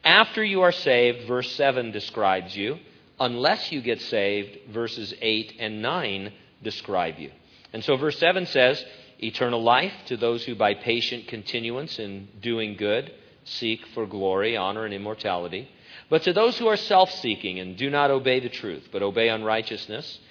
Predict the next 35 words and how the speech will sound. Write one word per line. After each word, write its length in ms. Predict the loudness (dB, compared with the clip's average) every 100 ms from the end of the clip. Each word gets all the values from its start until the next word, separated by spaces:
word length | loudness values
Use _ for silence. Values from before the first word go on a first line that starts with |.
| -20 _ _ 2
indignation 640 | 4 4 4 2 2 0
and 160 | 0
wrath, 360 | 2 4 2 0
tribulation 520 | -2 2 4 2 0
and 120 | -2 0
anguish 420 | -2 -2 -2 0
on 160 | 0
every 240 | 2 0 -2
soul 380 | -2 0 2 0
of 100 | -2
man 220 | -4 -4
who 120 | -4
does 300 | 0 0 0
evil, 420 | -6 -2 -2 -2 -8 -20 -20 -6
of 180 | -4 -2
the 80 | -4
Jew 280 | -4 -4
first 380 | -4 -4 -4 -6
and 100 | -4
also 300 | -2 -2 -4
of 100 | -6
the 60 | -8
Greek, 520 | -6 -2 0 -2 -6 -20 -20 _ _ 0
but 320 | 4 4 2
glory, 480 | 0 4 6 6 4
honor, 360 | 4 2 2
and 140 | 0 -2
peace 300 | -6 -6 -4
to 100 | -4
everyone 340 | -2 -2 -4
who 140 | -4 -2
works 380 | 2 0 0
what 140 | -4 -4
is 120 | -4
good, 380 | 0 0 0 -2